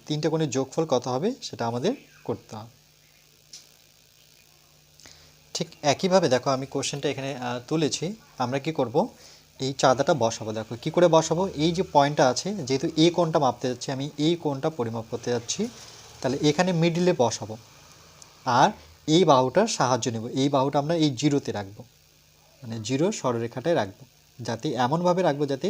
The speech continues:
সরলরেখাটা দেখ-, চোখে না পড়ে এরকম। তাহলে দেখো জিরো কোন দিকে, এদিকে বসিয়েছে, তাহলে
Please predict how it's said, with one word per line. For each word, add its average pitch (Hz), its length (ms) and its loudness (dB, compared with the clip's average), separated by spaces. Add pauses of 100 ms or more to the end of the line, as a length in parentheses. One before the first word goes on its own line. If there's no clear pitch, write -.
(120)
সরলরেখাটা 127 420 -2 (120)
দেখ-, 139 200 0 (300)
চোখে 180 260 -2
না 104 120 -4
পড়ে 113 180 -4
এরকম। 107 200 -12 (840)
তাহলে 135 160 4 (220)
দেখো 156 160 4 (100)
জিরো 175 180 6
কোন 180 240 -2
দিকে, 185 140 0 (100)
এদিকে 175 280 2
বসিয়েছে, 170 300 -4
তাহলে 135 160 0